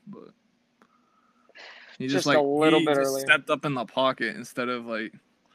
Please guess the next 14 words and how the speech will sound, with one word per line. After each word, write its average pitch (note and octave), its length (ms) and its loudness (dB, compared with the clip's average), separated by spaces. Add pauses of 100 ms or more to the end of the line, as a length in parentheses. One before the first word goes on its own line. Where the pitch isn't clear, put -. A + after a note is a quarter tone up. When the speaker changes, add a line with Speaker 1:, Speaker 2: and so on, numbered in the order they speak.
(1120)
Speaker 1:
and, D3 540 -4
like, C#3 220 0
that C#3+ 220 2
half C3+ 280 4
second - 400 -6
he A2+ 140 -14
took B2+ 380 -10 (680)
pretty B2 240 -10
much - 580 -14 (960)
led B2+ 220 0
to B2 100 0
him C3 260 -8
underthrowing C3 800 -6
it D3+ 100 -10